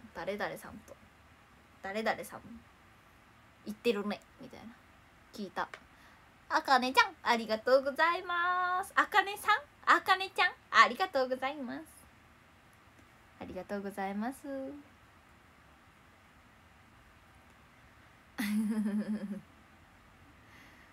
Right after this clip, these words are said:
肉のアク、あ、どっちも取らなかったですね。どっちもと-、取らなかったな。<laughs> 気にしないタイプでしたね。気にしないタイプで。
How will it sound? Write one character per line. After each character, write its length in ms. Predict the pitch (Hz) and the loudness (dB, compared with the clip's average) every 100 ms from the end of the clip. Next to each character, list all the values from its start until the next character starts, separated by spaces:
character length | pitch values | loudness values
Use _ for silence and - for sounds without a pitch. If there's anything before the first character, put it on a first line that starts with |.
| - - | -20 -10
肉 260 | 226 302 | -6 -4
の 160 | 311 339 | 0 2
ア 60 | 349 | 2
ク、 180 | - 277 | 2 0
あ、 100 | - - | -2 -12
ど 120 | 226 | -10
っ 40 | 226 - | -10 -8
ち 100 | 370 | -6
も 140 | 403 | -6
取 180 | 427 415 | -2 0
ら 100 | 440 | 2
な 120 | 466 285 | 2 2
か 100 | 233 | 0
っ 60 | |
た 120 | 220 190 | -2 -4
で 120 | 185 | -4
す 120 | 208 | -6
ね。 460 | 185 208 208 185 165 - 254 | -6 -2 -2 -4 -8 -14 -16
ど 80 | 226 | -14
っ 20 | |
ち 120 | 220 320 | -10 -8
も 100 | 359 | -2
と-、 260 | 381 381 - | 0 0 0
取 140 | 370 | 0
ら 160 | 381 392 | 6 6
な 160 | 392 349 | 6 0
か 140 | 262 | -2
っ 60 | 214 | -2
た 280 | - 190 185 | -2 0 0
な。 580 | 185 208 220 220 220 226 247 - - - - - | -2 -4 -2 -2 -4 -4 -8 -14 -20 -20 -14 -12
<laughs> 1300 | - 214 - - - - - 311 - 277 - - - | -12 -14 -16 -20 -18 -14 -12 -12 -12 -14 -16 -20 -6
気 80 | |
に 220 | 262 285 302 | -2 -2 -2
し 120 | 294 | -2
な 120 | 277 | -2
い 100 | 269 | 0
タ 120 | 269 | -4
イ 60 | 214 | -6
プ 100 | 170 | -8
で 100 | - | -16
し 60 | - | -18
た 100 | - | -18
ね。 180 | 190 202 - - - - | -18 -18 -20 -20 -20 -12
気 80 | 220 | -8
に 140 | 247 | -8
し 100 | 254 | -8
な 100 | 233 | -10
い 80 | 226 | -8
タ 120 | 226 | -8
イ 60 | 190 - | -8 -10
プ 80 | |
で。 160 | 190 - | -18 -18